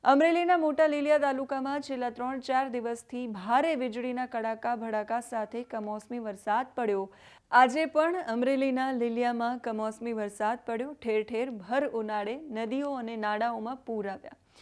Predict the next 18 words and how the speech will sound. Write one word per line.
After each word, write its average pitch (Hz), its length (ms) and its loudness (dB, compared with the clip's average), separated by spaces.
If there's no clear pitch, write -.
કમોસમી 311 480 4
વરસાદના 302 560 4
કારણે 285 440 2
ખેડૂતોએ 262 640 0
કરેલા 233 640 0
ઉનાળુ 247 480 0
વાવેતરમાં 226 760 -2
પાકને 247 640 -2
ભારે 233 380 -2
નુકસાન 226 580 -4
થયું. - 280 -12
જગતનો 277 520 6
તાત 302 360 4
મૂંઝવણમાં 254 680 -2
મુકાયો. 247 460 2
ખેડૂતોએ 240 640 0
ઉનાળુ 220 400 -4
વાવેતર 214 600 -4